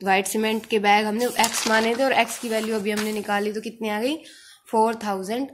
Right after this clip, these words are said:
जो आया है वो क्या है, व्हाइट सीमेंट के बैग्स की नंबर आ गया।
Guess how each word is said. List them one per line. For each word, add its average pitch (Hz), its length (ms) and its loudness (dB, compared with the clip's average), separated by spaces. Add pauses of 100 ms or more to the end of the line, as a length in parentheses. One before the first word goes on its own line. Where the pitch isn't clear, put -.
(760)
जो 220 180 -2
आया 202 220 4
है 208 120 0
वो 226 140 0
क्या 220 180 2
है, 240 160 2
व्हाइट 214 380 -2
सीमेंट 220 500 -2
के 226 160 -4
बैग्स 196 420 -2
की 277 200 -4 (440)
नंबर 190 360 -4
आ 165 160 -4
गया। 165 180 -12